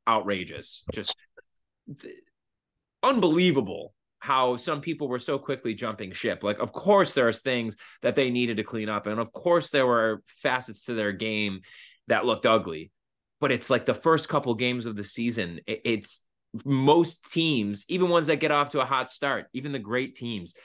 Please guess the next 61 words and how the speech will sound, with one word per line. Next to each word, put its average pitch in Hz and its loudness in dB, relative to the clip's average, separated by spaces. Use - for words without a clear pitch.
they 135 4
are 156 6
still 143 2
refining. 113 0
They 127 0
still 139 0
have 127 -2
things 113 -8
that 107 -6
they're 104 -4
gonna 104 -6
get 98 -6
better 104 0
at. 95 -4
And 117 -2
not 151 2
all 143 4
starts 131 0
to 127 -8
the 113 -8
season 127 -8
are 113 -4
created 110 0
equal. 95 -4
Like, 87 -8
there's 104 -4
a 110 -2
lot 131 4
of - -12
things 127 -4
that 110 -2
go 95 -4
into 101 -8
that. 85 -6
So, 127 6
of 147 0
course, 175 2
it's 120 -10
gonna 113 -2
take 104 -4
some 101 -8
time 98 -2
for 107 0
this 101 0
all 101 2
to 98 -6
come 98 -8
together. 95 -2
And 123 -2
now 139 6
you're 120 2
starting 131 -2
to 113 -6
see 156 -6
those 104 -4
things 95 -10
come 95 -12
together. 87 -8
I 104 -2
feel 156 2
like 131 2